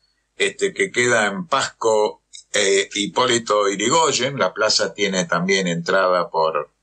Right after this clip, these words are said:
Alsina, es una plaza más o menos céntrica, donde pensamos hacer un acto del Partido Comunista en recordación del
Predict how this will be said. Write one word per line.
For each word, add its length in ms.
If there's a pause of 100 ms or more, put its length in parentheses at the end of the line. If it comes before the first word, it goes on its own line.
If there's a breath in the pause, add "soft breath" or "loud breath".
(680)
Alsina, 800 (440)
es 160
una 260
plaza 420
más 240
o 80
menos 360
céntrica, 720 (420)
donde 260
pensamos 560
hacer 320
un 140
acto 400
del 160
Partido 500
Comunista 580
en 140
recordación 920
del 340